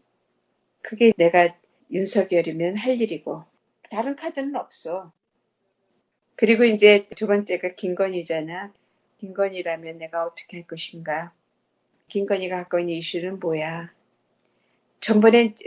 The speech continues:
사과 한번 탁 하고 나니까 사람들이 그래도 잠잠해 줬잖아. 나와가지고 우리 남편이 대통령이 되더라도 나는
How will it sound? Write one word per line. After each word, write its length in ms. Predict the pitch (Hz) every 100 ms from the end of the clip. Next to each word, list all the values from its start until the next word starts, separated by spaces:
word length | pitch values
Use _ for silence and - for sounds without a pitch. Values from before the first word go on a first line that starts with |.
| -
사과 440 | - - 330 339
한번 320 | 330 311 294 277
탁 320 | - - -
하고 160 | 277
나니까 920 | 262 220 180 180 - 190 208 208 - _ _ _
사람들이 500 | - 302 294 254 247
그래도 380 | 240 196 185 202
잠잠해 640 | - - 185 214 214 220
줬잖아. 960 | 214 175 - 185 180 165 160 156 165 165 _ _ _ _ _ _ _ _ _
나와가지고 1040 | 151 180 190 185 196 170 170 185 202 180 _ - _ _ -
우리 220 | 202 196
남편이 600 | 175 175 196 185 180 180 _ -
대통령이 560 | 220 214 240 226 226
되더라도 800 | 220 190 190 185 160 170 175 180 180
나는 280 | 170 170